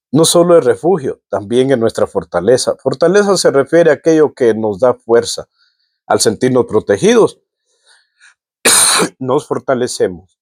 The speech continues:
Quizás, eh, eh, en momentos difíciles, los cuales usted y yo, repito, el miedo,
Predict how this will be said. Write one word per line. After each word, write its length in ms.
Quizás, 460
eh, 300
eh, 460
en 120
momentos 400
difíciles, 540
los 120
cuales 320
usted 260
y 60
yo, 140
repito, 560
el 180
miedo, 480